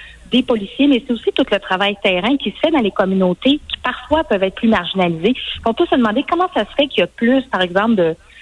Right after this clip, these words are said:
de crimes armés dans certains coins de la ville. Puis souvent, c'est des raisons systémiques, là. C'est, c'est vraiment comme, bon, ben, il n'y a pas assez d'investissement, il faut qu'on puisse, euh, créer des opportunités pour, euh, les jeunes et les moins jeunes. Donc, moi, j'essaie vraiment de, de travailler sur l'ensemble du, euh,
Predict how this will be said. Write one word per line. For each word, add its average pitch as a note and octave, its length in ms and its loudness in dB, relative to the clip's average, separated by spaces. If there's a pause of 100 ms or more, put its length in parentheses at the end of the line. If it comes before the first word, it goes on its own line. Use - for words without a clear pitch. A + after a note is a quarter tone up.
(180)
de F3+ 60 2
crimes G#3+ 280 0
armés F#3+ 380 2
dans F3+ 220 2
certains F3+ 280 -4
coins F3+ 200 -2
de D#3+ 60 -2
la D#3 100 2
ville. A3 220 0 (320)
Puis G3+ 200 -4 (100)
souvent, G4 180 0 (120)
c'est D4 60 2
des C4+ 120 4
raisons C4 360 0
systémiques, C4 500 0
là. - 140 0 (100)
C'est, E3+ 240 -2
c'est G3 80 0
vraiment G#3+ 420 0
comme, A3+ 260 -2
bon, A3 120 0
ben, G#3 120 -6
il F3 60 -4
n'y - 60 -4
a - 20 -2
pas A3+ 180 0
assez A#3 160 -4
d'investissement, A3 840 0 (400)
il F#3+ 60 -8
faut A#3 100 0
qu'on A3 180 2
puisse, A3+ 220 -2 (100)
euh, G#3 100 2
créer A3+ 260 -2
des G#3 160 2
opportunités A#3+ 640 0
pour, G3+ 240 0
euh, F#3+ 100 0
les G3 180 0
jeunes G#3+ 200 0
et G#3+ 60 2
les G3+ 120 2
moins F#3+ 240 2
jeunes. A3 300 2 (440)
Donc, G#3+ 140 0
moi, D#4 180 2
j'essaie C4 300 0
vraiment B3+ 320 0
de, G3+ 240 0
de G3+ 80 -2
travailler G3+ 540 0
sur G#3 160 0
l'ensemble C#4+ 840 2 (120)
du, G3 240 2
euh, E3+ 180 0